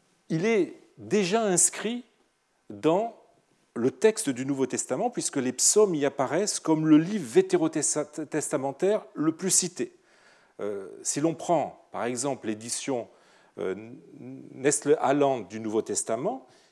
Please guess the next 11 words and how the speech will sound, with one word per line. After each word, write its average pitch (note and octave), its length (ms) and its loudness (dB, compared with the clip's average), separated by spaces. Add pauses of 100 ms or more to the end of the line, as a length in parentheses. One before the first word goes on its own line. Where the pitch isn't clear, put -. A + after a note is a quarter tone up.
eh A2 80 -4
bien, D#3 460 -2
la A#2+ 200 2
liste D#3+ 720 0
des G2+ 140 -6
citations - 760 0
ou G2 80 -6
des G2 300 -4
allusions E3 340 -2
aux C3+ 60 -2
psaumes G#2+ 580 0